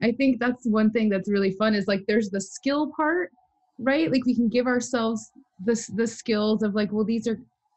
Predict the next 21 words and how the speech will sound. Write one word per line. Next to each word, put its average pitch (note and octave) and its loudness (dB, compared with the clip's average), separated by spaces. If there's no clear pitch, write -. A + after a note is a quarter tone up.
you A3 2
know, G#3 4
ways G#3 2
that F#3+ -2
I F#3+ 2
can F#3+ -2
say F3+ 0
things F3 0
to G3 -2
be F3+ 0
more E3+ 2
clear, F3+ 2
or D#3+ 2
you E3+ -2
can G3+ 2
learn G3+ 4
new G3 4
words. A#3 4
We G#3 2
can G3 2
learn F#3+ 2